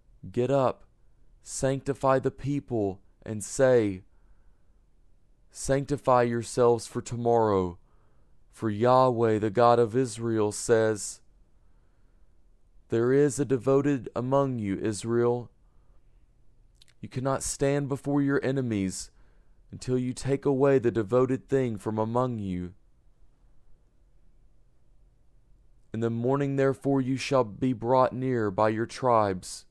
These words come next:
It shall be that the tribe which Yahweh selects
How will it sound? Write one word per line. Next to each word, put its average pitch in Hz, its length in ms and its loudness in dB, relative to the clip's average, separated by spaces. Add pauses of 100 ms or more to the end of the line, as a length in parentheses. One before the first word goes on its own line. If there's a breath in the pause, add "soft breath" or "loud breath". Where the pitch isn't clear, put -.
(840)
It - 100 -10
shall 127 220 2
be 131 240 2
that 135 220 0
the 139 80 0
tribe 131 520 2
which 110 240 -6
Yahweh 123 440 4
selects 131 840 -2